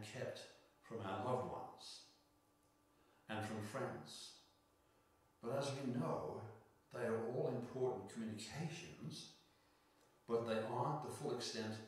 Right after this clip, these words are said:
of our love and our communication with those from whom we receive such things.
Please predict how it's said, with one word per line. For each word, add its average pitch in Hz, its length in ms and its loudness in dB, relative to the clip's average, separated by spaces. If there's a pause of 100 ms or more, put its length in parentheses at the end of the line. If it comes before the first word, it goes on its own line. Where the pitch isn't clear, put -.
(160)
of - 100 -4
our 107 300 0
love 139 360 4 (100)
and 113 160 -2
our 104 160 -2
communication 107 960 -4 (260)
with 117 240 2
those 107 580 0 (200)
from 113 220 -2 (180)
whom 107 220 -2 (100)
we 110 60 -4 (120)
receive 107 380 -2
such - 400 -6
things. - 560 -8